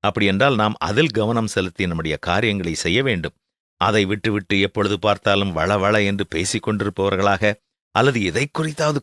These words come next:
குறை கூறி கொண்டிருப்பவர்களாக மற்றவர்களின் நேரத்தை நாம் வீணடிக்க கூடாது.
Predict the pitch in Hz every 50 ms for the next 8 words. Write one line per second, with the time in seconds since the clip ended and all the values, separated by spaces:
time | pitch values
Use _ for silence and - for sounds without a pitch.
0 | - _ - - - 147 214 214 - - 202 190 180 165 165 147 139 139 139 147
1 | 143 135 131 123 131 127 127 127 127 139 135 - _ _ _ _ _ - 175 208
2 | 208 - 202 196 185 165 165 151 135 117 117 139 160 151 - 160 143 123 127 127
3 | 123 110 143 208 277 285 254 190 131 98 101 - - 82 78 71 69 64